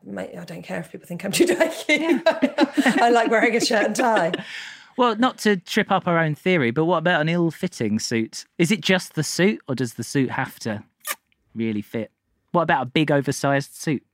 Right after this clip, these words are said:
Speaker 1: Like David Byrne?
Speaker 2: Like David, <laughs> exactly like David Byrne.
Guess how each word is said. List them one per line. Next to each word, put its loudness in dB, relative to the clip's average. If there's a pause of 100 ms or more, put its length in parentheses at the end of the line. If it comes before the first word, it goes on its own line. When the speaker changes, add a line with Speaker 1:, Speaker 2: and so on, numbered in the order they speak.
(100)
Speaker 1:
Like 2
David 2
Byrne? 0 (220)
Speaker 2:
Like 2
David, 2
<laughs> 4
exactly 0
like 4
David 0
Byrne. 2